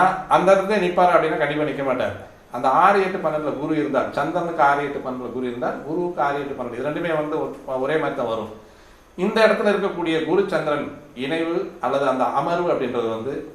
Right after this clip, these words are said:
அந்த மனிதனை ஒரு, ஏன்னா குருனாலே பல்கான பணம், நல்ல ஒரு மரியாதை, அந்தஸ்து, இதெல்லாம் நல்லா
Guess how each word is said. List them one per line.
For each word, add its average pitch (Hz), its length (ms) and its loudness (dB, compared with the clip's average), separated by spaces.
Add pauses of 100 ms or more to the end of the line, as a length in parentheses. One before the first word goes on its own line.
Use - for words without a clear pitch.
(120)
அந்த 123 140 0 (300)
மனிதனை 151 380 -4 (580)
ஒரு, 147 100 4 (100)
ஏன்னா 190 100 2 (120)
குருனாலே 190 400 4 (160)
பல்கான 151 320 0 (140)
பணம், 117 260 -2 (1120)
நல்ல 160 140 2 (120)
ஒரு 135 160 2
மரியாதை, 131 420 2 (220)
அந்தஸ்து, 127 440 -4 (640)
இதெல்லாம் 220 320 6
நல்லா 185 160 8